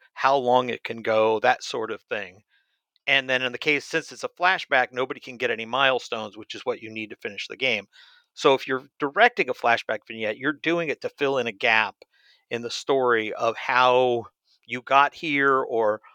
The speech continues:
why the thing you just saw in two scenes ago didn't make sense or whatever. You have these tools in front of you to bridge these gaps or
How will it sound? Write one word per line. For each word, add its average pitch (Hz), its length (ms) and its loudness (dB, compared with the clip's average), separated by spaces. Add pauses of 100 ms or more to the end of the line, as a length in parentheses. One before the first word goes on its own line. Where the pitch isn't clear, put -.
(140)
why 135 260 4
the 120 120 -6
thing 135 240 -4
you 123 140 -8
just 131 260 -2
saw 123 340 4
in 110 220 -4
two 156 180 -6
scenes 127 340 -6
ago 123 280 2
didn't 117 280 -8
make 113 220 -6
sense 139 640 0 (520)
or 127 140 -2
whatever. 117 440 0
You 98 180 -12
have 147 360 0
these 127 200 -18
tools 139 400 -8
in 113 160 -12
front 131 220 -10
of 120 100 -12
you 107 480 -8 (920)
to 120 380 -2 (400)
bridge 143 460 -2
these 143 200 -8
gaps 131 480 0
or 113 160 -6